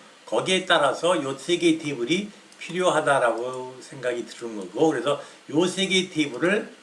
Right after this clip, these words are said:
어떻게 됩니까? 데이터베이스에 집어넣고 관련되는 정보들을 우리가 검색을 하면 되겠죠. 그죠? 검색을 하면 될 거예요. 그런 것들이 우리가 뭘 하는 거다? 사 장에서, 에스큐엘에서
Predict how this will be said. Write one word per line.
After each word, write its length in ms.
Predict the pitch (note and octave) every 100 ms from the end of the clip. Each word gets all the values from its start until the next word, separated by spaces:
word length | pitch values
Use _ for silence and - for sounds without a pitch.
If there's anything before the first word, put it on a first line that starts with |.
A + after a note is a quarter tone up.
| -
어떻게 300 | A2 B2+ C3+
됩니까? 600 | A#2+ A2+ G#2+ A2 F#3 F#3+ - - - -
데이터베이스에 680 | C#3 D3 C#3 C#3 A#2+ - G2+
집어넣고 1040 | - - C3 A2+ F#2+ - D#3+ G3 A#3+ - - - - -
관련되는 760 | A2 C#3 C#3+ C3+ B2 B2 C3+
정보들을 520 | A2+ A#2 A2+ A2 -
우리가 480 | C3+ G#2 F#2+ C#3 D#3 - - -
검색을 640 | A2 C#3+ E3 E3 D#3+ E3
하면 220 | C3+ C3+
되겠죠. 580 | G#2+ F#2 F2+ - C#3+ - - - - - -
그죠? 340 | - D#3+ F3+ -
검색을 380 | G#2+ G#2 G#2 G#2
하면 200 | G#2+ G2
될 180 | G2+
거예요. 300 | - F#2+ F2+ - - - - -
그런 400 | D#3 B3+ A3+ G3+
것들이 880 | E3+ - - C#3 B2 A#2 F3+ G#3 - - - G2+
우리가 300 | G2 B2+ A2+
뭘 240 | G2 G2+
하는 180 | G2 F#2
거다? 360 | - D3 F#3+ - - -
사 280 | - C3 B2
장에서, 720 | A2+ G#2 F#2+ E2+ - D3+ - - - - -
에스큐엘에서 800 | - - G#2 E2+ E2 A#2 C3+